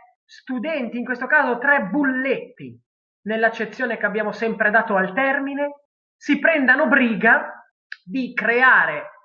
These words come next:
questo disagio a una compagna. Cioè, come mai hanno pensato di poterlo fare?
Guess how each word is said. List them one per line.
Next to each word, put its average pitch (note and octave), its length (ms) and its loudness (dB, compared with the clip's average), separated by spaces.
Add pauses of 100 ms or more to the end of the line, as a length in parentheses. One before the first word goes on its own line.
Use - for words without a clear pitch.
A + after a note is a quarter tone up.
questo A3+ 280 -2
disagio A3+ 480 2
a A3 80 4
una A#3+ 300 2
compagna. F3+ 1000 0 (600)
Cioè, - 260 -6
come D4+ 300 -4
mai A#3+ 400 2
hanno G3 260 -4
pensato G#3 540 -2
di F#3 200 -10
poterlo G#3+ 580 -4
fare? A2+ 580 -10